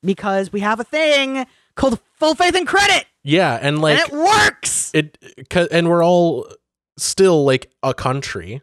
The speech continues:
Speaker 1: Yeah.
Speaker 2: Like, we have a
Speaker 1: For the,
Speaker 2: federal
Speaker 1: for the
Speaker 2: government
Speaker 1: most
Speaker 2: for a
Speaker 1: part,
Speaker 2: reason.
Speaker 1: yeah.
Speaker 2: There, we, there should be no
Speaker 1: Yeah.
Speaker 2: need to have, like, customs at every state border.
Speaker 1: Ex-, and I'm not saying that's what's gonna happen.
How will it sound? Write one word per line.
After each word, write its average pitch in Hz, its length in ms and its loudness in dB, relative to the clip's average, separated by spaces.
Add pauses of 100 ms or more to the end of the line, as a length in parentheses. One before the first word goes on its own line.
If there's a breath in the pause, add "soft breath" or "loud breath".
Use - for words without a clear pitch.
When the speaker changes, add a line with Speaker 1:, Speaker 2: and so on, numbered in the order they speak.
(800)
Speaker 1:
Yeah. 202 360 -2
Speaker 2:
Like, 131 140 -2
we 147 100 2
have 156 260 0
a 139 80 2
Speaker 1:
For - 60 -8
the, 139 100 0
Speaker 2:
federal 131 300 2
Speaker 1:
for - 60 0
the - 40 2
Speaker 2:
government 139 240 0
Speaker 1:
most - 80 -6
Speaker 2:
for 131 140 2
a 117 40 4
Speaker 1:
part, 151 200 2
Speaker 2:
reason. 143 280 -2
Speaker 1:
yeah. 190 140 2
Speaker 2:
There, 120 180 0
we, 131 180 -4
there 139 180 -2
should 147 200 -2
be 143 120 0
no 139 240 2
Speaker 1:
Yeah. 180 200 2
Speaker 2:
need 120 240 -2 (300 loud breath)
to 117 100 -4
have, 117 280 -2
like, 110 320 -2
customs 95 600 -6
at 101 120 -2
every 110 280 -4
state 113 400 -4
border. 113 420 -4 (640)
Speaker 1:
Ex-, 185 180 -2
and 262 200 -4
I'm 269 160 -4
not 302 200 -2
saying 226 760 -2 (140)
that's 170 320 -4
what's 185 160 -4
gonna 165 160 -4
happen. 95 600 -6